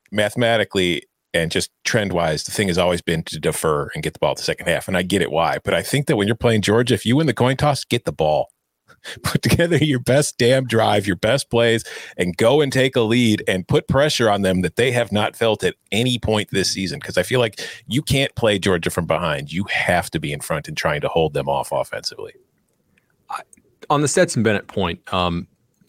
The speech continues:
Speaker 2: I think this really pairs with, with what Danny was saying as far as getting a lead, because he is typically, and he, I will say he had a good game against Missouri, just dropping back. I, I, I watched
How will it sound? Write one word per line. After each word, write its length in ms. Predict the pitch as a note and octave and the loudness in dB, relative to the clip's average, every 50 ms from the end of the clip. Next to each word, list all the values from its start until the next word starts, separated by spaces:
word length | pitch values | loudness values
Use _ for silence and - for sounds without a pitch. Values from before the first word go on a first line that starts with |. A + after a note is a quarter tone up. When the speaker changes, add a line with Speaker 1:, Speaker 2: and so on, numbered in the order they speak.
| _ _ _ _ _ _ _ _ - | _ _ _ _ _ _ _ _ -16
Speaker 2:
I 60 | - | -6
think 160 | - E3+ D#3+ | -6 -2 0
this 140 | D3+ B2 - | 0 0 2
really 160 | B2+ A#2+ A2 | 2 2 2
pairs 460 | - - G#2+ G2+ F#2+ F#2+ F#2+ F#2 - - | 2 2 2 4 4 4 2 2 -2 0
with, 420 | G2 F#2+ F2+ F2 - - - - _ _ _ - | 0 2 2 0 -2 -12 -20 -20 _ _ _ -8
with 140 | - G2+ F2 | -8 -6 -4
what 140 | F2+ F2+ E2 | -4 -2 0
Danny 200 | G2 F#2 F2+ F2+ | 0 2 2 0
was 140 | E2+ D#2 | 0 -2
saying 220 | - - F#2 F2 F2 | 0 0 0 0 0
as 80 | F2 | -4
far 180 | - - F#2 F2 | -4 -2 -2 -2
as 100 | E2+ E2+ | 0 0
getting 200 | F2 F#2+ F2+ F2+ | 0 0 0 0
a 40 | D#2+ | 0
lead, 380 | D#2 E2+ F2 F#2 A2+ B2 A#2+ _ _ _ _ _ _ _ _ | 0 0 0 0 0 -2 -4 _ _ _ _ _ _ _ _
because 540 | - F#2+ - G#2 G#2 G2 F#2+ F#2 - - - _ _ _ _ _ - | -6 -4 0 0 2 2 0 0 -2 -8 -10 _ _ _ _ _ -20
he 380 | - - - C3 C#3+ D3 C3+ A#2 | -16 -6 -2 0 2 2 2 4
is 240 | B2 B2 A#2 - - _ _ _ _ _ _ _ - | 4 4 2 2 -2 _ _ _ _ _ _ _ -6
typically, 640 | - - - - - - - F2 E2 E2+ A2 A#2 _ _ _ _ _ - | -2 -2 -2 -2 -2 -4 -2 -4 -4 -4 -6 -10 _ _ _ _ _ -4
and 140 | G2+ G2 | 0 2
he, 100 | G2+ G#2+ - | 2 2 2
I 80 | D#2+ G2+ | 2 2
will 180 | G#2 A2 A#2+ | 2 2 2
say 120 | - - B2+ | 2 4 4
he 40 | A2+ | 4
had 80 | G#2+ | 4
a 40 | G2 | 4
good 120 | A#2 A2+ | 2 2
game 200 | G2+ A2 G#2 G2+ | 4 2 2 2
against 200 | G2 F#2+ F2+ - | 2 0 0 -2
Missouri, 380 | F#2 F2+ E2 G2 F#2 F#2 F2 E2 | -4 -2 2 4 4 4 4 2
just 120 | D#2+ E2 | 0 -2
dropping 300 | - G2 F2 D#2+ E2 F#2+ | -2 0 0 0 0 -2
back. 140 | E2 E2 E2+ | -2 0 0
I, 100 | F#2+ G2 | 0 0
I, 140 | F#2+ F2+ G2+ | 0 0 0
I 120 | F2+ F#2+ | 0 2
watched 480 | G2 G2 A2 G#2+ G2+ - - - - - | 2 4 4 4 2 0 -4 -12 -12 -12